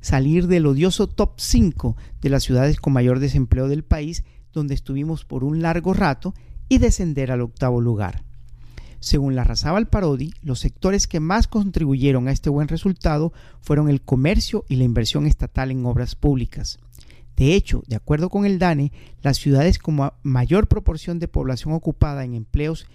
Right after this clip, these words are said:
informales en el trimestre móvil mayo-julio de dos mil veintitrés fueron Sincelejo y Valledupar con el sesenta y ocho punto siete por ciento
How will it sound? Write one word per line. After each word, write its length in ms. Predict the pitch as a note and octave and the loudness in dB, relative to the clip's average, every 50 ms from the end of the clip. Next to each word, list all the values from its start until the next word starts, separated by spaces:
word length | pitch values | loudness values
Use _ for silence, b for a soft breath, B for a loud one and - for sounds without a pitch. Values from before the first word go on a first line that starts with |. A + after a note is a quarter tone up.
| b b b - | b b b -6
informales 840 | - E3 E3+ D#3+ - D#3+ D3+ C#3+ D#3+ E3 D#3+ C#3 A#2+ B2 - - - - | -4 -2 -2 -2 -2 -4 -4 -2 -2 -2 -2 -2 -2 -4 -4 -4 -4 -4
en 120 | - B2 A#2 | -4 -4 -4
el 120 | A2+ A2 | -4 -4
trimestre 400 | - - A#2+ B2 C3 - - D#3+ | -2 -2 -2 0 -2 -2 -2 0
móvil 280 | D#3+ D#3+ E3 D#3+ D#3 D3 | 2 2 2 2 2 2
mayo-julio 560 | C#3+ C#3 C#3+ D#3+ E3 - - F3+ E3 C#3+ C3 | 2 2 2 2 0 2 2 2 4 4 4
de 100 | A#2+ A#2 | 4 2
dos 180 | A2+ G#2+ G2 C#3 | 0 0 0 -2
mil 120 | C3+ C#3+ | -2 0
veintitrés 640 | D#3+ E3 E3+ - F#3+ F#3+ - - F#3 F3+ F3 - B B B B B B B | 0 0 2 2 0 2 2 2 4 4 2 2 B B B B B B B
fueron 320 | - F3 D#3+ D3+ D3 C3+ | 0 2 2 2 0 -2
Sincelejo 640 | - - A3 C4 B3 - B3+ A3 G3 F#3 F3 F3 F#3+ | -2 2 2 2 4 2 2 0 0 0 2 0 2
y 40 | |
Valledupar 600 | F3 F3+ E3+ E3+ F3 F#3 F#3+ E3+ - D#3 D3+ D3+ | 2 2 2 2 2 0 0 0 -2 -4 -4 -4
con 180 | - C#3+ C3+ B2 | -8 -6 -6 -6
el 80 | A#2+ A2+ | -6 -8
sesenta 400 | - - - - A#2+ A#2 - A#2+ | -10 -10 -8 -8 -8 -6 -4 -6
y 60 | C3 | -6
ocho 180 | C#3 - F3+ | -6 -8 -6
punto 280 | - - F#3+ F3 G3 F#3+ | -4 -4 -4 -2 -4 -6
siete 320 | - - G3+ F#3 F3+ - | -2 -2 -4 -2 -2 -2
por 200 | - - G3+ G3+ | -2 0 -2 -2
ciento 380 | - - G3+ F3 E3 - F#3 | -2 0 -2 -2 0 0 -4